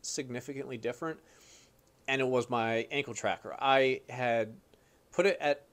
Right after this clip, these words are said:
you know, with a little bit of looseness originally, but I did not take into account the fact that my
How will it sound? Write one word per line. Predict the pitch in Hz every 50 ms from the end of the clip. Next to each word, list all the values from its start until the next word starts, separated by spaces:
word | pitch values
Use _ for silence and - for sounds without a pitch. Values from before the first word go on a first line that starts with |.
| - _ _ _ _ _ _ -
you | 202 175
know, | 151 139 143
with | 151 147 175
a | 170
little | 170 190 208 214 196
bit | 156 135 180 170 160
of | 131 127
looseness | 123 131 131 127 120 - - 117 107 101 98 - - - - - -
originally, | 131 131 139 123 120 110 107 104 101
but | 98 117
I | 113 131
did | 147 151
not | 165 160 156
take | - 160 160
into | 160 - - 151 151
account | 143 147 - 127 123 120 -
the | 117
fact | - - 123 123 117 -
that | 120
my | 117 110 95